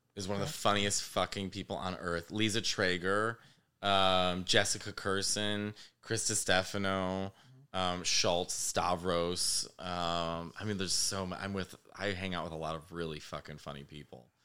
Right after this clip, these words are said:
Speaker 1: Keith Robinson is one of my favorites. He's, like, an old school comic. And I emphasize old Keith in case you're watching. Um,
Speaker 2: <laughs>
Speaker 1: I like comics because comics, hanging out with comics, it feels very, like, Italian because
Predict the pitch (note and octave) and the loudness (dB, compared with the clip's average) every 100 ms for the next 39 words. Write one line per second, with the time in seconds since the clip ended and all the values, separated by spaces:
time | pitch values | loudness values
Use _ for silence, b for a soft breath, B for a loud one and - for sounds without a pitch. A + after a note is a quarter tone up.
0 | _ _ _ - - A#2 F2+ E2 E2 F#2 | _ _ _ -8 -2 -2 0 0 0 0
1 | - F#2 F#2 F#2 F#2+ F#2+ F2+ G2 F#2+ F#2+ | 0 0 -2 -6 -4 -2 0 0 0 -2
2 | - F2 F2+ E2+ D2 F2 - F#2+ F2 F#2 | -4 -4 -6 -6 -6 -6 -6 -6 -6 -2
3 | F2+ F2+ F2+ F#2 - b b b b G2 | -2 -2 -4 -6 -12 b b b b -2
4 | G2 - F#2+ F#2 F#2 F#2 F#2+ F2+ E2+ E2+ | 0 0 2 2 0 -2 0 0 -2 -4
5 | D#2+ E2 - F2+ F2 E2 F2+ - E2+ D#2+ | -4 -4 -4 -4 -4 -4 -2 -2 -2 -4
6 | E2+ F#2 F2+ B B A#2 A2+ A2+ G#2+ G#2 | -2 -4 -4 B B -8 4 6 8 8
7 | G2+ F#3 F#3+ G3 F#3 - - - E3 G#3+ | 6 4 4 4 2 0 0 8 12 12
8 | G#3 - D3 C3+ - B2 A#2 D3 D3+ D#3+ | 10 6 6 6 0 -2 0 2 4 4
9 | D#3 D3 D3 A#2+ - C3+ C3 A#2 A2+ - | 0 0 2 0 2 4 4 2 -2 -2
10 | A#2+ A2+ G2+ A2 G#2+ G#2 G#2 - F#2+ - | 0 0 4 6 6 4 0 -2 -6 -2
11 | G2+ G2 F#2+ F#2 F2+ - F#2+ F#2 | 0 0 0 -2 -6 -2 2 2